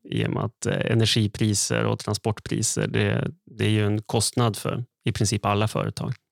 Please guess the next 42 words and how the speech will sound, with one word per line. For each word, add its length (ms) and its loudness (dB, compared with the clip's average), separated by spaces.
Och 100 6
det 80 8
här 120 6
gör 300 6
ju 100 4
då 120 0
att 200 -4
vi 160 2
blir 160 4
ju 140 6
fattigare 560 2
som 140 0
samhälle. 640 2
Det 80 4
är 60 6
det 160 6
som 160 2
skiljer 380 4
lite 240 -2
från 240 -2
den, 280 0
den 240 0
gamla 300 4
sortens 480 -2
inflation, 600 0
där, 200 2
eh, 240 4
ja, 100 2
men 320 2
löner 520 2
och 80 -2
priser 640 0
ökar 340 0
i 60 0
samma 260 2
takt. 540 -4
Eh, 260 -2
men 180 4
här 180 4
är 80 2
det 100 0
ju 160 -2